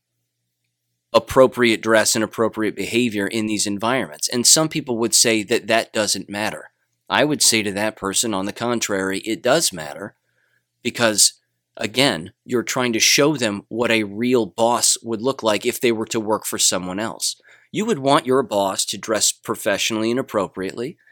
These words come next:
You would probably want your boss to be a very nice person. You would want your boss to be someone who listens, someone who has a general tone of voice about them, someone who's not cursing hysterically,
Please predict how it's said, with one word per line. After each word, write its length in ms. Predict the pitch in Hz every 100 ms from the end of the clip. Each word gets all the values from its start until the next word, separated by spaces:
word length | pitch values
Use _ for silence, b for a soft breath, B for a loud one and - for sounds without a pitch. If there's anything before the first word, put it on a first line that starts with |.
| b b
You 120 | 127
would 120 | 123
probably 500 | - 120 120 123 120
want 280 | 113 117 110
your 80 | 113
boss 300 | 110 107 104
to 80 | 113
be 120 | 110
a 60 | 101
very 260 | 101 95
nice 380 | 87 87 98 -
person. 520 | - 98 92 - 131 - B B B
You 120 | 123 117
would 120 | 110
want 260 | 117 120
your 60 | 120
boss 300 | 98 110 113
to 80 | 110
be 100 | 107
someone 320 | - 110 104
who 140 | 101 101
listens, 640 | 95 92 127 160 - - b b b b
someone 380 | - 127 117 107
who 160 | 120
has 300 | 113 113 101
a 40 | 107
general 640 | 117 117 117 113 113 104 _ _ _ _ _ _ -
tone 240 | 127 120
of 80 | 113
voice 320 | 98 110 110
about 320 | 107 95 101 -
them, 200 | 117 - B B B B
someone 320 | - 139 135
who's 200 | 127 113
not 200 | 123 110
cursing 460 | - 120 117 131 110
hysterically, 800 | 95 - 107 101 101 110 117